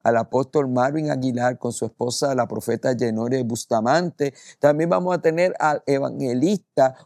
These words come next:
José Luis Hernández y a su esposa, la salmista Yaneri Rivera, que ellos son los encargados de, de este movimiento muy lindo que se ha dado en la isla y en otros, en otras partes del mundo, Juventud cien por treinta y cinco. Ellos van a estar también ministrando.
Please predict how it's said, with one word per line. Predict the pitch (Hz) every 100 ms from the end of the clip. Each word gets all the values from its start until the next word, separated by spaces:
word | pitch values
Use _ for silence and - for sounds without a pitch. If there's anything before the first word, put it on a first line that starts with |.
| -
José | 127 123 139 127
Luis | 131 185 -
Hernández | 147 135 127 139 165 165 131 120 95
y |
a | 127
su | 123
esposa, | 120 - 135 156 170 165
la | 139
salmista | 131 123 131 143 156
Yaneri | 131 120 127 151 165
Rivera, | 147 147 143 165 135 123 - _
que | 127
ellos | 143 139
son | 160
los | 156
encargados | 147 - 127 123 139 151 156
de, | 143 135 - _
de | -
este | 139 175
movimiento | 165 160 147 151 165 156
muy | 151 151 151
lindo | 143 160 156 135
que | 123
se | 127
ha |
dado | 127 139 143
en | 139
la | 123
isla | 127 156 143 139
y | 127 123
en | 120
otros, | 123 147 131 - _ -
en | 127
otras | 131 151 147
partes | - 147 - 151
del | 143
mundo, | 147 165 156 160
Juventud | 147 131 127 123 120 - 175
cien | 165 - 147 165 170
por | 151 120
treinta | 117 113 104 110
y |
cinco. | - 127 127 107 113
Ellos | 123
van | 123
a | 131
estar | 127 135 127
también | 135 117 123 131
ministrando. | 127 123 117 - 170 190 180 170